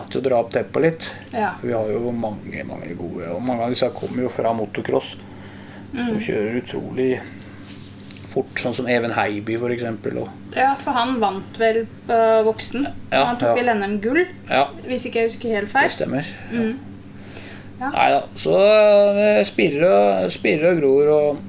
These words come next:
Speaker 1: men samtidig så, over alle disse åra med landslag og sånn, så føler jeg egentlig at det kanskje en av de, en viktig jobb som har vært gjort, det er jo at disse utøverne som er der, og,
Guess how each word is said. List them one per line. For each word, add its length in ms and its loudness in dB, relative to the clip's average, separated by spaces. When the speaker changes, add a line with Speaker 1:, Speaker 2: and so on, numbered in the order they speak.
Speaker 1:
men 120 2
samtidig 640 4
så, 320 6
over 140 8
alle 180 8
disse 180 6
åra 400 6
med 120 6
landslag 420 2
og 60 2
sånn, 180 6
så 80 2
føler 280 4
jeg 120 4
egentlig 200 2
at 100 0
det 180 2
kanskje 280 0
en 100 0
av 60 2
de, 120 0
en 140 0
viktig 320 0
jobb 160 -2
som 160 -2
har 60 4
vært 80 -4
gjort, 220 -2
det 100 2
er 140 0
jo 280 0
at 140 0
disse 200 -2
utøverne 720 -2
som 400 -2
er 200 4
der, 300 2
og, 380 2